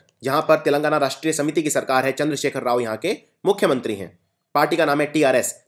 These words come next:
तेलंगाना राष्ट्रीय समिति। तो पहला साउथ इंडिया का गांव कौन सा है जो कैशलेस हुआ? इब्राहिमपुर। पूरे इंडिया का अकोडारा। अब अगर पूछे महाराष्ट्र का पहला गांव कौन सा है जो कैशलेस हुआ,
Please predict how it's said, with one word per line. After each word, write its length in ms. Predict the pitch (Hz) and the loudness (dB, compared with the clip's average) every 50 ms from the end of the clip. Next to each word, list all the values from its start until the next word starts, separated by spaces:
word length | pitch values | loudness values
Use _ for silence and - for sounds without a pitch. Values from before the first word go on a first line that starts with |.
| _ | _
तेलंगाना 360 | - 143 151 151 151 147 147 139 | -4 -2 0 0 0 0 0 0
राष्ट्रीय 340 | 127 113 - - 135 131 | -2 -2 -4 -6 -6 -4
समिति। 500 | 131 139 151 165 160 110 87 - _ _ _ _ _ _ | -4 -2 -4 -4 -6 -6 -10 -12 _ _ _ _ _ _
तो 80 | 143 135 | -6 -4
पहला 380 | - - 139 147 170 190 220 | -2 -4 -2 0 2 2 2
साउथ 340 | - - 165 160 202 202 - | 2 2 4 4 4 4 4
इंडिया 200 | 220 214 220 214 | 2 4 4 4
का 120 | 214 214 | 4 4
गांव 240 | 196 170 180 196 208 | 2 2 2 0 0
कौन 180 | 196 196 196 196 | 0 0 0 0
सा 120 | 196 196 | 0 0
है 100 | 196 196 | 0 0
जो 100 | 190 196 | 0 0
कैशलेस 440 | 196 - 170 175 - 190 185 180 - | 0 -2 -2 -2 0 -2 -2 0 2
हुआ? 300 | 190 202 220 220 - - _ _ - | 2 2 2 0 -4 -12 _ _ -6
इब्राहिमपुर। 760 | 156 156 151 151 147 147 139 127 110 113 110 104 - - _ _ - | -4 -2 0 0 0 0 -2 -2 -2 -4 -6 -6 -6 -10 _ _ 4
पूरे 260 | 180 202 214 226 226 | 6 6 8 8 6
इंडिया 240 | 220 214 220 220 214 | 4 4 4 2 2
का 140 | 214 220 226 | 2 2 0
अकोडारा। 800 | 226 220 - - _ 165 147 147 135 113 98 90 85 - - _ _ _ _ _ _ _ _ _ _ _ _ _ _ _ _ _ - | -2 -4 -12 -12 _ -8 -2 0 0 0 -2 -6 -8 -12 -16 _ _ _ _ _ _ _ _ _ _ _ _ _ _ _ _ _ 4
अब 240 | - 220 233 190 - 175 | 4 4 4 4 0 0
अगर 180 | 185 196 220 | 2 2 2
पूछे 260 | 220 - 196 196 226 | 2 2 4 4 4
महाराष्ट्र 600 | 220 175 147 131 135 139 156 170 185 - - 240 | 4 2 0 0 2 2 2 2 0 -2 -2 0
का 100 | 240 233 | 0 0
पहला 260 | 220 185 160 170 190 185 | 0 0 0 0 0 2
गांव 220 | 160 160 175 175 | 2 0 0 2
कौन 220 | 165 156 156 156 | 2 0 0 2
सा 120 | 151 160 147 | 2 0 0
है 180 | 143 160 160 | 2 2 0
जो 180 | 143 120 151 160 | 0 0 -2 0
कैशलेस 460 | 160 - 139 123 - - 147 139 - - | 0 0 -2 -2 -2 -4 -2 -2 0 0
हुआ, 300 | 151 156 117 - - | 0 0 0 -2 -6